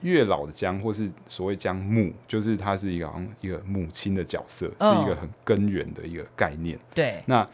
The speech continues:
Speaker 1: 它的强度或是它温热的这个效果就是蛮强的。
Speaker 2: 哦。
Speaker 1: 对，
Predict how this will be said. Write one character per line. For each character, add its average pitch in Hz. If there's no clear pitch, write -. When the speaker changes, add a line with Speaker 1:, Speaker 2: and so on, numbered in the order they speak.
Speaker 1:
它 151
的 120
强 92
度 113
或 110
是 104
它 101
温 104
热 98
的 -
这 -
个 85
效 -
果 -
就 -
是 85
蛮 76
强 -
的。 -
Speaker 2:
哦。 226
Speaker 1:
对， 247